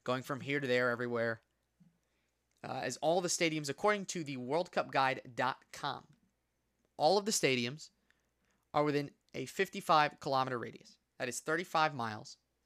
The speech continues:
All the stadiums are within thirty-five miles of Doha,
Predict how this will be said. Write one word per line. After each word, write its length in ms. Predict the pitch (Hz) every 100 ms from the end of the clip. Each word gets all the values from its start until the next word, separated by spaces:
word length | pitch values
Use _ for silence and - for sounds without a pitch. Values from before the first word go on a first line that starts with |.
| _ _ _ _ _ -
All 140 | 151
the 60 | 175
stadiums 320 | 175 156 147
are 60 |
within 180 | 135 131
thirty-five 340 | 139 156 165 139
miles 280 | 127 123 - - - _ -
of 220 | 139 135 -
Doha, 500 | 120 135 117 113 110